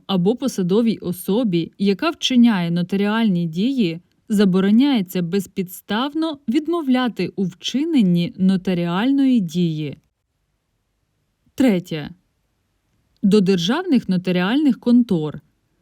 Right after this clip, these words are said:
державних нотаріальних архівів та приватних нотаріусів Міністерством юстиції України було направлено лист від сьомого вересня дві тисячі двадцять третього року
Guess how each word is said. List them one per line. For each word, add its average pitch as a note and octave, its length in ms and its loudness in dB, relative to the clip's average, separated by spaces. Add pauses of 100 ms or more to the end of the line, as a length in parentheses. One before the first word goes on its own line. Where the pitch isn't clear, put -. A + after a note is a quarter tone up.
(140)
державних G#3 800 2
нотаріальних F#3 800 0
архівів F#3+ 640 -2 (540)
та A3+ 120 2
приватних A#3 760 0
нотаріусів F#3+ 880 -2 (140)
Міністерством G3 880 2
юстиції F3+ 680 -2
України F3+ 840 0 (120)
було G#3 320 4
направлено G3 800 -2
лист E3+ 540 -2 (400)
від G3+ 300 0
сьомого F3 560 0
вересня F3 760 -4
дві E3 220 -4
тисячі G3+ 460 -4
двадцять E3+ 440 -6
третього E3 560 -4
року E3+ 540 -4